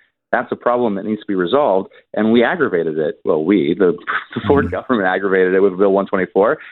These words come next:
Speaker 1: And it, we've gotta take the exact opposite approach. And, that, and that's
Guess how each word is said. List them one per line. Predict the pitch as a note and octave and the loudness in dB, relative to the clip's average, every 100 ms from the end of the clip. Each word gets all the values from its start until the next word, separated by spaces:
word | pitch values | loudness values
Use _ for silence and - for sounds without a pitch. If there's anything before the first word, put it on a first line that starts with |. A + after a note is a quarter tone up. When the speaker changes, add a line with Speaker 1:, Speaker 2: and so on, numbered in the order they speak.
| - A#2 | -6 -2
Speaker 1:
And | A#2 A#2+ | 0 2
it, | C3+ | 2
we've | C#3 C#3 | 2 2
gotta | C3+ | 0
take | C3+ C3 | 0 0
the | |
exact | C3 C3 B2+ | 0 0 -2
opposite | C3 C3+ A2 E2+ | -4 -4 -4 -6
approach. | - C#2+ - | -4 -8 -6
And, | E2+ | -2
that, | F#2+ | 0
and | F#2+ | 0
that's | F#2+ - | -2 -4